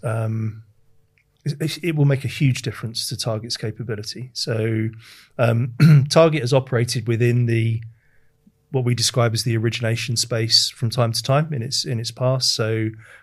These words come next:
clients that are writing new loans or taking new deposits,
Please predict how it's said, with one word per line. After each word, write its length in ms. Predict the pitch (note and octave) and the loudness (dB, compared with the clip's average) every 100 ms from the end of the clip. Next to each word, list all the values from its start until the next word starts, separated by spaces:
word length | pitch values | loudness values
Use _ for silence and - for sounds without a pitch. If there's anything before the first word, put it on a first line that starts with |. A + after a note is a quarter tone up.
| - | -2
clients 380 | B2+ A2+ B2 - | 0 2 0 -2
that 100 | A#2+ | -2
are 160 | A2+ | 0
writing 420 | A#2 A2+ - A#2+ | 0 0 0 0
new 200 | A2+ A#2+ | 0 0
loans 440 | A#2 A#2 A#2 A#2 A2+ | 2 2 2 0 -2
or 100 | A2+ | -6
taking 420 | - A2+ - A2 | -6 -8 -6 -4
new 140 | A2+ | -2
deposits, 800 | A2+ B2 A#2 A2+ C3 - - - | -4 -6 -4 -2 -2 -4 -4 -4